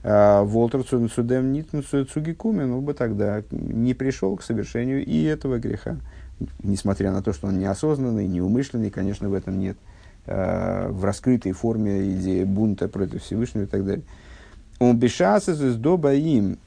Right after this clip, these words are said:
э, диомкес адас. И когда он погружается своим разумом вот в эту идею,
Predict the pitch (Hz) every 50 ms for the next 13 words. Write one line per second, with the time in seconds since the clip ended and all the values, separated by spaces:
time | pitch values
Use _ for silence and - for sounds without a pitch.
0 | - - 95 98 98 98 101 101 98 98 110 131 131 139 175 196 190 - 143 143
1 | 143 139 135 123 127 117 101 90 92 92 - - - - - - - - - -
2 | - - - 107 - 107 101 107 110 143 160 170 151 143 147 151 151 139 - 147
3 | 131 127 123 123 113 117 135 147 147 139 139 - 120 - - 120 110 120 135 135
4 | 131 127 131 117 98 90 90 92 92 90 92 95 98 107 113 117 113 117 113 110
5 | 107 104 98 85 78 - 76